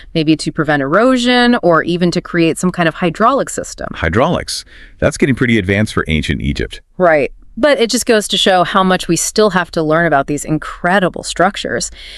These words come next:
Speaker 1: And to further validate their findings, the researchers compared their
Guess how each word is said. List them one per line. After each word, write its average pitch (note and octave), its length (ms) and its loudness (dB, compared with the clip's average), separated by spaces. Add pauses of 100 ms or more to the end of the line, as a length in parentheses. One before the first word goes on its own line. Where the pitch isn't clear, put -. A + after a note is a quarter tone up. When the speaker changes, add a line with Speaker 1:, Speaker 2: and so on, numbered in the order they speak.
(400)
Speaker 1:
And G#3 420 2
to G#3+ 140 0
further A3 440 2
validate F#3 440 2
their D#3+ 160 2
findings, A#3 560 2
the F#3 140 0
researchers B3+ 560 0
compared A3 640 0
their E3+ 300 4